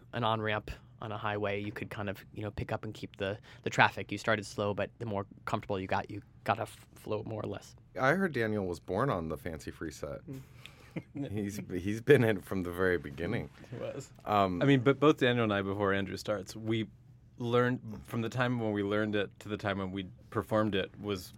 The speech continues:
Speaker 3: sort of relatively short. Cue, Andrew, your story?
Speaker 2: Well, and I thought, I thought you guys both were in it before I was. I, you know, maybe I shouldn't, but I'm gonna do it anyways. I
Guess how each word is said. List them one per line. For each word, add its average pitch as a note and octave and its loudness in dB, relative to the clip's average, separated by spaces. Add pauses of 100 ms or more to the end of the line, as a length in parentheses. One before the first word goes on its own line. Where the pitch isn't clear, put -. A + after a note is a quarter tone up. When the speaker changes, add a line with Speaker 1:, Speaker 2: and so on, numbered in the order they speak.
Speaker 3:
sort G2+ -4
of F2+ -8
relatively F#2+ -2
short. - -6 (240)
Cue, - -4 (120)
Andrew, G2 -4
your G#2 -6
story? C#3 -10 (100)
Speaker 2:
Well, B2+ 4
and B2+ 4
I B2 4
thought, C3+ 4 (100)
I B2 2
thought C#3+ 4
you A#2 0
guys A2 4
both G2 0
were F#2 2
in F2+ -2
it - -4
before D2+ -4
I F2 2
was. A#1+ -2 (220)
I, E2+ 0 (280)
you F2+ -8
know, D2+ -6 (640)
maybe D#2 -8
I D2+ -2
shouldn't, D2+ -8
but - -6
I'm D2 -6
gonna C#2+ -6
do C#2+ -6
it C#2+ -4
anyways. C#2+ -8
I D2 -6